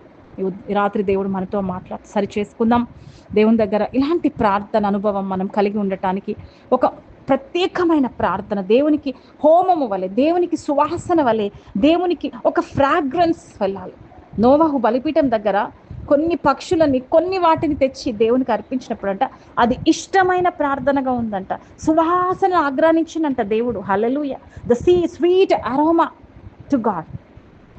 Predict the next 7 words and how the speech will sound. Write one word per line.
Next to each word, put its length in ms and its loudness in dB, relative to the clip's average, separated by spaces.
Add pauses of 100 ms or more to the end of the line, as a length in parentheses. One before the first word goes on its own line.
(180)
మరి 80 -6
మన 140 0
ప్రార్థన 440 -2
దేవునికి 400 -2
అలా 100 2
వెళ్తుందా? 580 -2 (440)
ఆలోచన 360 -10